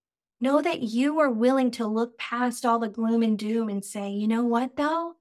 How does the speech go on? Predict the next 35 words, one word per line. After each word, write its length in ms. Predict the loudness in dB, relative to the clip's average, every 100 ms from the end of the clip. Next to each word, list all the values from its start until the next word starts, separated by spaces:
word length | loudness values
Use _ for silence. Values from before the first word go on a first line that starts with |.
| _ _ -2
There 220 | 2 2
are 60 | 0
customers 640 | -4 -10 -8 -2 -2 0
out 180 | -2 -2
there 160 | -2 -2
that 180 | -4
need 320 | -4 -2 -2 0
us 280 | -4 -4 -10
to 120 | -8
show 420 | -6 -2 -2 -2
up. 280 | -4 -4 -8 _ _ _ _ -2
While 240 | 2 2 4
everybody 580 | 2 2 2 2 2 2
else 600 | 4 2 2 -4 -14 -18 _ _
is 180 | -8 -2
bitching 400 | 0 0 2 2
and 120 | 4
moaning, 580 | 2 2 0 0 -2 -4
why 160 | -2 0
don't 220 | -2 0
we 160 | -2
show 340 | -2 -4 -2 -2
up 140 | -4
and 160 | -6 -6
serve?" 680 | -2 -2 -2 -10 -14 -18 -20 _ _ _ _ _ _ _
That's 260 | -20 -20 -20
the 80 | -20
good 180 | -20 -20
stuff. 260 | _ _ _ _ _ _ _ _ _ _ _ _ _
That's 240 | -10 -8 -2
what 100 | 2
I 100 | 4
want 240 | 2 -2
for 60 | -12
you. 240 | -12 -12